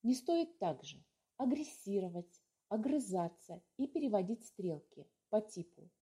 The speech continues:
«Он. Что вы читаете? Научную литературу или бульварную прессу? Вы. Ну а вы-то, собственно, что читаете?» Понятное дело. По контексту вопроса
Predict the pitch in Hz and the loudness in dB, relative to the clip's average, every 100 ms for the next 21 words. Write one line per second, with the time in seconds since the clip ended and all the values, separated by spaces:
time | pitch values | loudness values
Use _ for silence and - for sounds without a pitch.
0 | _ _ _ _ _ _ _ _ _ _ | _ _ _ _ _ _ _ _ _ _
1 | - 247 165 160 _ _ _ _ _ _ | 4 6 6 2 _ _ _ _ _ _
2 | _ _ - - 254 262 208 - 147 135 | _ _ -8 -2 0 0 -4 -2 -4 -4
3 | - - _ _ 180 190 254 - - 330 | -12 -20 _ _ -4 2 4 4 0 2
4 | 262 - 196 185 170 - 220 220 202 233 | 2 2 -2 -2 -4 -2 0 2 2 2
5 | 190 151 143 139 - 131 - - - _ | 2 0 -4 -12 -10 -12 -12 -20 -20 _
6 | 170 170 127 - _ _ _ _ _ _ | -8 -4 -4 -6 _ _ _ _ _ _
7 | _ _ _ _ _ _ 226 262 269 294 | _ _ _ _ _ _ 6 8 8 6
8 | 190 196 - - 185 175 - 175 190 165 | 2 0 -4 0 2 2 0 -4 -4 -2
9 | 156 147 - - _ _ _ _ _ _ | -2 -4 -10 -18 _ _ _ _ _ _
10 | _ _ _ _ - 185 170 175 202 190 | _ _ _ _ -2 2 2 2 0 -2
11 | 190 180 175 185 147 131 _ _ - _ | -2 0 2 2 2 -6 _ _ -20 _
12 | - 196 208 208 247 240 - 202 208 208 | -6 2 2 4 4 2 0 0 2 2
13 | 226 202 - 143 | 0 0 -2 -8